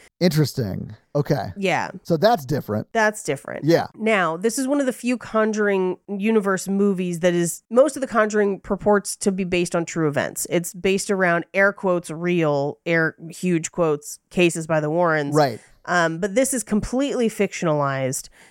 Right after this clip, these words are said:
Speaker 2: entirely.
Speaker 1: Okay.
Speaker 2: So, uh, it's one of the few like that.
Speaker 1: Yeah, so it in reality is much closer to what Ed Ro-,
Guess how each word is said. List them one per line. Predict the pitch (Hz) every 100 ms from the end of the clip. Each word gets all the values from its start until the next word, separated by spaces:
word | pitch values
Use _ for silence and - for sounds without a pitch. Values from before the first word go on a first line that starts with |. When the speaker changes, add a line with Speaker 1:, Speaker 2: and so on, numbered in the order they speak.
| -
Speaker 2:
entirely. | 202 - - 180 160 143 123 104 71 156
Speaker 1:
Okay. | 151 123 82
Speaker 2:
So, | - - 202 170 156 147 151
uh, | 175 165 143
it's | 175 202
one | 220
of | 220
the | 196
few | - 190 175 170 160 151
like | 151 127 -
that. | - 50 - - _ -
Speaker 1:
Yeah, | 165 -
so | - 175
it | 208 214 -
in | 185
reality | 165 156 160 160 143 135 127
is | 117
much | 131 135 -
closer | - 139 127 131
to | 113 - 131 120 110 107 -
what | 143 143 -
Ed | 147
Ro-, | 135 127